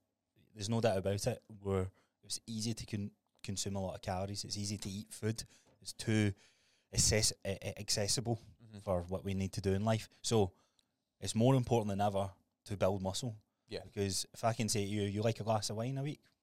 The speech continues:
Speaker 1: Cool, right? Say away, you can have a glass of wine, no, feel like that's going and sticking to you in terms of fat. It's build more muscle,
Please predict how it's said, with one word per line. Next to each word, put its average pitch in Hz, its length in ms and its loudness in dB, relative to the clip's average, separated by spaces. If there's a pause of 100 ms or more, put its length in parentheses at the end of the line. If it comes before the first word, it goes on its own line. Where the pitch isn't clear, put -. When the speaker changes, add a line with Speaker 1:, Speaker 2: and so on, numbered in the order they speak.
(100)
Speaker 1:
Cool, 135 260 0 (380)
right? 131 240 -2
Say - 160 -2
away, 117 160 2
you 117 100 0
can 113 140 -2
have 107 80 0
a 104 40 -2
glass 101 280 -2
of - 40 -4
wine, 107 180 2
no, 101 200 0 (300)
feel 117 160 2
like 123 200 4
that's 101 260 -2
going 113 340 -2
and 104 100 0
sticking - 400 0
to - 100 -6
you 107 200 2 (240)
in 98 80 2
terms 101 300 4
of - 80 0
fat. 127 300 2 (300)
It's - 80 -20
build 135 240 4
more 151 160 4
muscle, 135 320 2